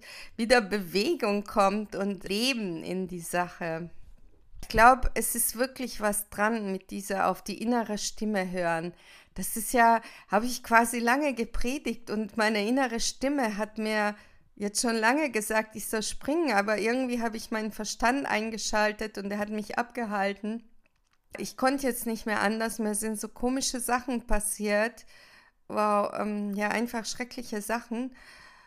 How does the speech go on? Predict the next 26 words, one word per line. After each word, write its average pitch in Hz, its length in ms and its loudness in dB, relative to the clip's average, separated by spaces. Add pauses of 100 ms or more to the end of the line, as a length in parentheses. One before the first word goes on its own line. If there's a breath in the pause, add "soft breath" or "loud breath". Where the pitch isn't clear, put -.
(200 loud breath)
Hab 190 180 -10
ich 196 160 -6
ja 208 200 4
im 208 220 0
letzten 214 480 0
Podcast 220 600 2
auch 233 220 0
erwähnt, 196 720 -4
dass - 320 -8
ich 208 160 -10
dann 202 180 -2
einen 185 240 -2
Raum 202 380 0
leer 214 240 -2
geräumt 208 560 -4
hab, 208 320 -2
der 196 380 -2 (420)
gar 190 180 -6
nicht 190 240 -10
leer 214 220 -4
geräumt 190 560 -8
werden 185 320 -6
musste 185 420 -10
in 190 300 -8
der 190 140 -8
Schule. 208 520 -10